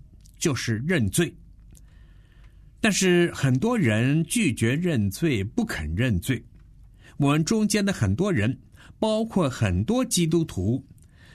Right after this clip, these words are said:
在罪这个话题上呢，都试图能蒙混过关。哎呀，我们每天忙得四脚朝天呢，哪有时间去认什么罪啊？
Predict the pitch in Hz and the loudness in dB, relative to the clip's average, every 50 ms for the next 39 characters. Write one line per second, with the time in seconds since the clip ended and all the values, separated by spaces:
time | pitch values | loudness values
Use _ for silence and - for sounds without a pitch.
0 | - - - - 185 165 151 131 120 - - - 330 311 254 151 113 - 139 120 | -20 -10 -4 -2 -2 0 0 -2 -4 -6 -2 0 0 2 2 0 0 0 -2 0
1 | 123 120 117 - - 196 156 117 - - 98 101 110 - 165 147 120 107 101 101 | 0 -4 -4 -4 -4 -2 -2 -2 -2 0 0 0 0 0 0 0 2 2 2 0
2 | 95 92 - - - - - - - - 170 165 165 160 - - 185 - - - | 0 -2 -6 -10 -20 -20 -20 -12 -4 0 0 0 2 0 0 -2 -2 -4 -4 -4
3 | - 104 110 117 127 135 120 - - - - - - - - 101 117 120 131 - | -2 0 0 2 0 0 -2 -6 -12 -20 -20 -20 -14 -6 -2 0 0 0 0 -2
4 | - - 104 110 98 104 131 156 160 - 185 139 104 92 - - 139 107 90 - | -4 -2 0 0 2 2 0 0 0 0 0 0 0 0 0 0 -2 -2 -2 -4
5 | - 131 135 156 165 151 - - - - - - - - - - - - - - | -2 -2 0 0 -2 -4 -8 -18 -20 -20 -20 -20 -20 -20 -20 -20 -20 -20 -20 -20
6 | - - - - - - - - - - 143 190 233 240 220 208 190 175 156 156 | -20 -20 -20 -20 -20 -20 -20 -18 -8 -2 0 0 2 2 2 2 4 4 4 4
7 | 180 202 196 190 156 117 123 123 127 190 190 185 170 135 120 135 165 180 175 185 | 4 4 4 2 2 2 0 2 0 2 2 2 2 2 2 2 0 2 2 0
8 | 170 170 - - 254 220 170 151 - 127 110 113 117 - - 151 147 170 185 180 | 2 2 0 2 2 0 0 0 0 -2 -2 -2 -4 -4 -2 -2 -2 0 -2 -2
9 | - - 196 202 202 202 196 185 156 135 127 127 120 117 117 107 113 120 160 214 | -2 -2 -2 0 0 0 2 2 2 2 2 0 0 0 0 0 0 0 0 0
10 | 233 185 113 98 - - - 135 131 143 - 175 180 196 180 - 160 135 139 156 | 0 0 0 -2 -2 -4 -2 -2 -2 0 0 0 0 0 0 0 0 0 0 0
11 | 202 196 165 123 117 - 127 147 180 202 196 - - 320 269 135 98 92 82 - | 0 0 0 -2 -2 -2 -2 -2 -2 -2 -2 0 2 2 2 2 0 -2 -4 -6